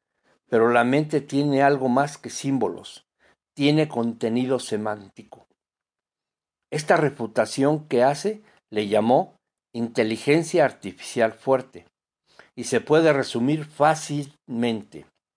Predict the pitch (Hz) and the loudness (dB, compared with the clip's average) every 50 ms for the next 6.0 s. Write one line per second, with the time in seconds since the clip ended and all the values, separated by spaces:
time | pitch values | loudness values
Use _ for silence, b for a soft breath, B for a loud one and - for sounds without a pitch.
0 | _ _ _ _ _ _ _ _ _ _ _ _ _ _ 95 92 92 - - 98 | _ _ _ _ _ _ _ _ _ _ _ _ _ _ -6 -6 -6 -6 -8 -10
1 | 98 95 - - 160 170 - - - 233 233 - - - _ _ _ _ _ _ | -10 -6 0 0 0 0 0 -4 -6 -6 -6 -8 -14 -20 _ _ _ _ _ _
2 | _ _ _ _ - 120 117 123 131 135 139 131 127 127 123 113 - - - 117 | _ _ _ _ -8 -4 0 2 4 4 4 4 2 0 -2 -4 -8 -6 -4 -4
3 | 107 110 107 104 101 98 - - 90 - _ - - - - _ _ _ _ _ | -2 -2 -2 -4 -4 -6 -12 -16 -20 -20 _ -20 -20 -20 -20 _ _ _ _ _
4 | _ _ _ _ _ _ _ _ _ _ _ _ _ _ _ _ _ _ _ _ | _ _ _ _ _ _ _ _ _ _ _ _ _ _ _ _ _ _ _ _
5 | _ _ _ _ _ _ - 160 180 220 233 226 - 240 202 196 208 214 214 - | _ _ _ _ _ _ 4 6 6 6 4 2 0 0 0 2 0 -2 -4 -12